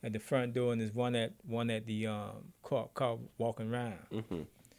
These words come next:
Speaker 1: So I'm watching, but they don't have a cage on the car. So I'm watching the, I'm watching the police,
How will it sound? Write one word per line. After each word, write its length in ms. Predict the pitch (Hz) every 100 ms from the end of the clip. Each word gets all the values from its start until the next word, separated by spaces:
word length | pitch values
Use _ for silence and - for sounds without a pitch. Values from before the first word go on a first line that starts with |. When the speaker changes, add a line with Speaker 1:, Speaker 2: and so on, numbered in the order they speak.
| -
Speaker 1:
So 160 | - 110
I'm 120 | 104
watching, 360 | 120 139 - 107
but 80 | 104
they 100 | 139
don't 160 | 135
have 180 | 135 123
a 60 | 110
cage 440 | - 165 151 127
on 140 | 120 107
the 60 |
car. 260 | - 107 98 - - _ _ _ - - _ _ _ _ _ -
So 180 | 127
I'm 100 | 107
watching 320 | 110 127 - 117
the, 140 | 113
I'm 200 | 117 101
watching 260 | 123 131 127
the 60 |
police, 560 | 113 139 127 135 131